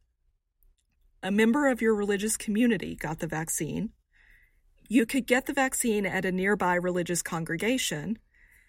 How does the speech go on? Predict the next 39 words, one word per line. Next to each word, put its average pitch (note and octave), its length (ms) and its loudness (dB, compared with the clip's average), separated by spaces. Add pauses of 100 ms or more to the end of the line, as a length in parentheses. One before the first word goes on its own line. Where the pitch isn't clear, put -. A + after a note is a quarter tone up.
(420)
and G3+ 520 0
your G3+ 180 0
religious A3 460 4
community G3+ 480 0
provided F3+ 560 0
assistance F#3 680 0
in F3+ 200 -4
getting F3+ 360 2
an - 180 -4
appointment E3 580 -4
to F3 100 -6
get D3 240 -6
the - 120 -12
vaccine. - 560 -8 (1200)
So A3 200 2
what B3+ 160 4
we B3+ 120 2
did B3+ 180 2
here G3+ 200 4
was F3+ 220 -2
we F#3+ 120 2
looked G#3 320 2
at F3 260 0
what E3+ 340 0
was E3+ 220 -4
happening, - 640 -2
what G3+ 200 0
religious F#3 400 -2
communities E3 600 -2
are D#3+ 120 -2
doing, E3+ 580 2 (500)
and B3 100 4
we C4 120 2
asked G#3 300 6
if F3+ 120 -2
those E3 180 -2
are D3+ 60 -2
moving G#2+ 340 -8
people. - 420 -12